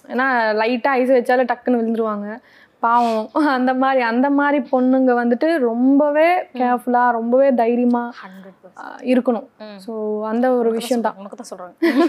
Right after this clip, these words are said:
Speaker 2: <laughs>
Speaker 1: So அதுதான். யாருக்குமே அணிஞ்சு போக கூடாது நம்ம.
Speaker 2: டக்குன்னு வந்து நம்ம ஐஸ் வச்சா இறங்கிடக்கூடாது அப்படிங்கிற ஒரு
Speaker 1: ம்.
Speaker 2: விஷயம் நீங்க சொல்றீங்க.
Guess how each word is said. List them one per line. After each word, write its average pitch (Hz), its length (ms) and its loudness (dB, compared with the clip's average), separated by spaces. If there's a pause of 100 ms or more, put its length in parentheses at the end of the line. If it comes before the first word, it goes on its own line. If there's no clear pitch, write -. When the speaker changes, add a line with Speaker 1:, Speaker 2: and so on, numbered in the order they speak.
(120)
Speaker 2:
<laughs> 370 680 -4 (140)
Speaker 1:
So 247 100 0
அதுதான். 233 400 -2 (340)
யாருக்குமே 269 640 2
அணிஞ்சு 262 300 2
போக 220 200 0
கூடாது 208 280 -2
நம்ம. 208 240 -6 (140)
Speaker 2:
டக்குன்னு 415 420 -4
வந்து 359 240 -2
நம்ம 302 260 -4 (440)
ஐஸ் 311 280 -2
வச்சா - 200 -4 (120)
இறங்கிடக்கூடாது 254 680 -4
அப்படிங்கிற 233 540 -2
ஒரு 220 100 -4
Speaker 1:
ம். 214 40 -6
Speaker 2:
விஷயம் 220 280 -12
நீங்க 214 180 -16
சொல்றீங்க. 220 500 -6